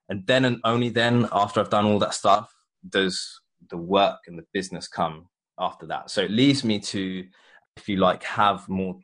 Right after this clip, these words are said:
time to focus and be productive. I guess a little bit of a balance lately over the last couple of months. I've been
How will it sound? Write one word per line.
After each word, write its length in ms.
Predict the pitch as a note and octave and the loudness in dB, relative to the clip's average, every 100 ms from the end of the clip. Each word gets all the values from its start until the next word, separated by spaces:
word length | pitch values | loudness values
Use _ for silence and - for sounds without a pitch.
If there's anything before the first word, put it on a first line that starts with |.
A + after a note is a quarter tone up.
| - | -2
time 300 | G2 F#2+ F2+ | 2 2 -2
to 100 | - _ _ | -12 _ _
focus 280 | G2 F2+ - | -6 -4 -8
and 80 | E2 | -12
be 80 | E2 | -12
productive. 640 | - G#2+ F#2+ - G2 F#2+ - _ _ - | -2 0 0 0 -2 -2 -8 _ _ -2
I 60 | A#2+ | 0
guess 500 | B2+ D3+ - - - - | 2 2 0 -10 -10 -4
a 80 | A2 | 0
little 300 | A#2+ C#3 B2+ | 2 2 2
bit 240 | B2+ - _ - | -2 -6 _ -8
of 120 | A2 | -4
a 60 | A#2+ | -2
balance 560 | - B2 B2 A2+ - G#2+ | 2 2 2 0 -6 0
lately 500 | A2 A2+ A2 A2 G#2+ | 0 0 2 2 2
over 120 | G2 | 2
the 80 | G2+ | 2
last 220 | G2 - | 0 -2
couple 180 | - F#2+ | -6 0
of 60 | |
months. 260 | F#2+ F#2 - | 2 2 0
I've 180 | F2+ - | -6 2
been 340 | G#2 F#2+ F2+ | 2 2 -2